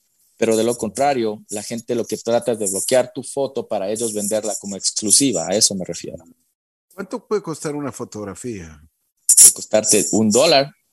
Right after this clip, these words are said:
Speaker 1: como puede costarte un millón de dólares.
Speaker 2: Depende del personaje.
Speaker 1: Es, es imp-,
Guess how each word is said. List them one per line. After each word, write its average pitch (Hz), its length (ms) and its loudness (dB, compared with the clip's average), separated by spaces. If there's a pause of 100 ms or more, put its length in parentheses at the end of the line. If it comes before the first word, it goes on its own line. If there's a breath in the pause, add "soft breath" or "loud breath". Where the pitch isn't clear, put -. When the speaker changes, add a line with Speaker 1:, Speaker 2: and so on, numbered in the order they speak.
Speaker 1:
como 101 240 -6
puede 101 200 0
costarte 95 720 0 (360)
un 110 140 -4
millón 95 260 -2
de 82 80 -6
dólares. - 500 -6 (460)
Speaker 2:
Depende 147 400 -4
del 131 80 -4
personaje. 120 500 -10 (160)
Speaker 1:
Es, 95 180 0
es 101 120 4
imp-, - 180 -2